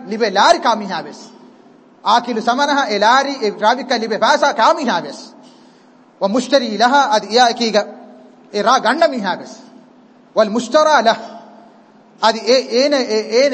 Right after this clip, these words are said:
ಮಿಹಕಾರಿಗೆ ಬುಣಗೆ ಏನಟ್ಟಕ ರಾ ಗಣದೆ ಮಿಹಾವೆಸ್. ಮಿ ದಿಹ ಮಿ ಹುಣ್ಣ ಕಿ ಮಿ ಹುಕುಮ ಬಾವರೆ ಅನ್ ಮಿ ಹುಕಮ. ಆದೆ ಮಿ ದಿಹ ಮಿ ಹುಣ್ಣ ಕಿ ಮಿ ಹುಕುಮ ಬಾವರೆ ಅನ್ ಮಿ ಹುಕಮ. ಮಾನೆ ಕಿ ಅಲ್ಲಾಹ್ ಸುಬ್ಹಾನಹು ವ ತಆಲಾ ಶರಿಯತುಗ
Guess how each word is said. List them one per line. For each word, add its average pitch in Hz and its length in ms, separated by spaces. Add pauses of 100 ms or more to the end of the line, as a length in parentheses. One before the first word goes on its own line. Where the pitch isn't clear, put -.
ಮಿಹಕಾರಿಗೆ 247 540
ಬುಣಗೆ 185 340 (120)
ಏನಟ್ಟಕ 254 280
ರಾ 214 200
ಗಣದೆ 302 400
ಮಿಹಾವೆಸ್. 202 480 (720)
ಮಿ 185 160
ದಿಹ 233 140 (100)
ಮಿ 208 100
ಹುಣ್ಣ 208 200
ಕಿ 202 160
ಮಿ 185 80
ಹುಕುಮ 190 220
ಬಾವರೆ 175 320
ಅನ್ 160 120
ಮಿ 160 60
ಹುಕಮ. 143 260 (1600)
ಆದೆ 214 200
ಮಿ 180 240
ದಿಹ 294 200
ಮಿ 294 200
ಹುಣ್ಣ 339 260
ಕಿ 359 200
ಮಿ 359 120
ಹುಕುಮ 254 300
ಬಾವರೆ 214 240
ಅನ್ 202 100
ಮಿ 196 60
ಹುಕಮ. 170 240 (920)
ಮಾನೆ 208 260
ಕಿ 202 120
ಅಲ್ಲಾಹ್ 202 300
ಸುಬ್ಹಾನಹು 202 420
ವ 196 60
ತಆಲಾ 214 280
ಶರಿಯತುಗ 285 580